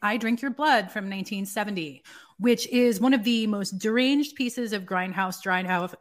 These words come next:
drive-in cinema there is. Rabid hippie zombies take over a small town. It's made for about a dollar fifty. It needs about a hundred and fifteen content warnings. Please feel free to contact me if you'd like to watch the film prepared. And it is just the most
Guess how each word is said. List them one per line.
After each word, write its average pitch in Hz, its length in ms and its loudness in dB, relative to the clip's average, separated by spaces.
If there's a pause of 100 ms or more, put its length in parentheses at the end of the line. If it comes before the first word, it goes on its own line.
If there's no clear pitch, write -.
drive-in 185 400 2
cinema 175 340 -4
there 160 160 -2
is. 185 400 -2 (320)
Rabid 240 380 6
hippie 285 260 2
zombies 226 500 0
take 214 240 2
over 202 220 0
a 180 80 0
small 180 360 0
town. 214 520 2 (320)
It's 226 180 2
made 247 240 2
for 277 120 0
about 214 260 2
a 196 40 -4
dollar 170 280 -2
fifty. 226 540 -2
It 220 220 -2
needs 233 220 0
about 208 220 2
a 202 60 -2
hundred 196 300 0
and 196 120 -4
fifteen 180 380 -6
content 247 500 4
warnings. 226 440 0
Please 226 220 0
feel 202 200 0
free 202 160 -4
to 185 80 -6
contact 262 480 4
me 240 160 4
if 220 120 -2
you'd 208 140 -4
like 190 160 -4
to 233 100 -2
watch 180 280 2
the 180 80 -10
film 170 240 -4
prepared. 269 640 4 (560)
And 247 280 8
it 277 140 4
is 320 160 2
just - 240 -2
the 302 60 2
most 226 560 -2